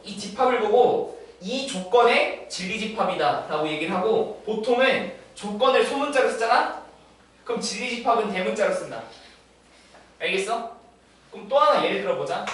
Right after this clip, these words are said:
만약에 내가 전체 집합을 뭐 마이너스 삼,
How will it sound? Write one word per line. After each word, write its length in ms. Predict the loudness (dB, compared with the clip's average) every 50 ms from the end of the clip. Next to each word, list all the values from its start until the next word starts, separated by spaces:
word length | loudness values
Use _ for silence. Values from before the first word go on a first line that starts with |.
| -8 -6
만약에 480 | -4 -4 -4 -4 -4 -6 -6 -6 -8 -10 -12 -14 -18 -20 -20 -20 -18 -16 -16 -14 -14 -12 -12 -12 -12 -12 -18 -20 -16 -14 -10 -8 -8 -8 -10 -10 -12 -12 -10 -6
내가 180 | -6 -6 -4 -4
전체 300 | -6 -6 -6 -6 -6 -6
집합을 800 | -6 -6 -2 0 0 0 0 0 0 0 -2 -2 -4 -8 -10 -12 -14 -14 -16 -20 -20 _ -20 -20 -20 -20 -20 -20 -14 _
뭐 220 | -4 -2 -2 0
마이너스 480 | 0 2 2 0 0 0 -2 -4 -4 -6
삼, 340 | -2 0 2 2 2 2